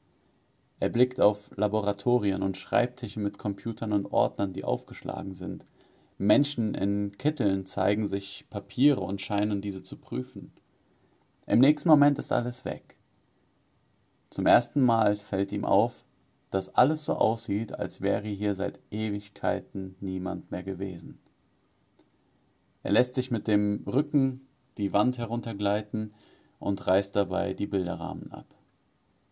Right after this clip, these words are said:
Mit lautem Knall fallen zwei Rahmen zu Boden. Kraftlos hebt er mit seiner linken Hand zwei braune Holzrahmen auf.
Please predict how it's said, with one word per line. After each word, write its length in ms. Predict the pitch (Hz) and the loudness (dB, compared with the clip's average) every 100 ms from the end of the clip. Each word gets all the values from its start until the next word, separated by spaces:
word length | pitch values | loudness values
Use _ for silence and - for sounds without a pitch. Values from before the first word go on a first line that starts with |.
| _ | _
Mit 160 | 95 104 | -2 4
lautem 300 | 123 120 117 | 6 4 -4
Knall 500 | - 117 117 127 123 | 0 2 4 0 -6
fallen 340 | - - 101 104 | -10 -2 -2 -2
zwei 240 | - 110 | -2 -4
Rahmen 320 | 101 101 101 | -2 -2 -2
zu 160 | - 92 | -6 -6
Boden. 420 | 95 92 90 85 _ _ _ _ _ _ _ _ _ _ _ _ _ _ _ _ | -6 -4 -8 -10 _ _ _ _ _ _ _ _ _ _ _ _ _ _ _ _
Kraftlos 800 | - 107 - 113 110 107 - - _ _ _ _ | -2 0 0 0 0 0 -6 -12 _ _ _ _
hebt 240 | - - - | -2 0 2
er 60 | |
mit 140 | 98 95 | 2 2
seiner 240 | 98 95 | 2 2
linken 520 | 95 107 110 - 101 | 2 0 0 -6 -4
Hand 300 | 98 98 107 | 0 0 -2
zwei 600 | - - - - 95 95 | -8 -12 -12 -6 0 0
braune 380 | 101 90 101 101 | 0 0 -2 -2
Holzrahmen 640 | 92 92 - - 82 85 | -4 -6 -8 -10 -8 -8
auf. 360 | 82 - 98 _ | -10 -12 -16 _